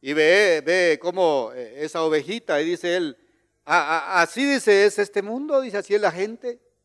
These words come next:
Ve, y la palabra del Señor nos habla, ¿verdad? Que sabiendo el diablo que tiene pocos días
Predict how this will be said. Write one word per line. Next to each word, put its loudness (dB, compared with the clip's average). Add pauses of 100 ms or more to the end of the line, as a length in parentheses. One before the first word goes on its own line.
(540)
Ve, 2
y -6
la 4
palabra 4
del 0
Señor -2
nos -8
habla, -2
¿verdad? -4
Que -6
sabiendo 2
el 0
diablo 4
que -2
tiene 0
pocos 0
días -2